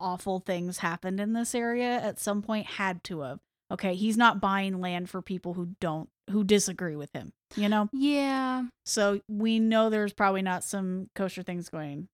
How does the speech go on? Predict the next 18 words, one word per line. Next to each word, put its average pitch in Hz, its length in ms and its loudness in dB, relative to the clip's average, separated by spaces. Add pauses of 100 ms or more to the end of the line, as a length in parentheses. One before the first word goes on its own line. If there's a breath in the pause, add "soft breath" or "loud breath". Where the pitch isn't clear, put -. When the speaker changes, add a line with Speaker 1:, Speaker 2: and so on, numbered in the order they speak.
(120)
Speaker 1:
on 143 380 -10
in 170 120 -8
this 151 180 -8
area. 117 320 -10
Speaker 2:
Probably 277 480 0
not. 208 640 -2
Speaker 1:
So 170 180 -2
it 165 140 -6
probably 196 500 -2
does. 240 960 0
I 214 140 0
mean, 208 340 0 (320)
well, 202 260 -6 (300 loud breath)
<sighs> - 340 -6
besides 240 420 6
the 208 80 0
haunted 180 340 -2
stuff, 165 260 -4